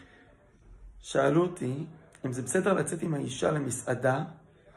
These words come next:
בימים שהאחים שלנו נלחמים בעזה. עוד שאלה, אם לתת לילדים לשים מוזיקה בבית בימים קשים כאלה. כולנו מחפשים את האיזון שבין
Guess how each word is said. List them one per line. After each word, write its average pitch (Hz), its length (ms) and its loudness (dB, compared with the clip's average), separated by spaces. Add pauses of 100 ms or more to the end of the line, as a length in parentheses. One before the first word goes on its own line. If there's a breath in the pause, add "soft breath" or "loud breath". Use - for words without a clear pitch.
(440 soft breath)
בימים 151 600 2 (200)
שהאחים 143 400 0
שלנו 190 280 4
נלחמים 185 420 2
בעזה. 185 340 0 (1120 soft breath)
עוד 156 180 4
שאלה, 170 440 8
אם 151 80 2
לתת 147 240 2
לילדים 165 300 6
לשים 170 240 4
מוזיקה 180 300 4
בבית 185 600 4 (120)
בימים 139 320 0
קשים 185 360 0
כאלה. 151 300 0 (1600 soft breath)
כולנו 156 300 4
מחפשים 151 420 0
את 156 120 -4
האיזון 135 520 0 (500 soft breath)
שבין 139 500 4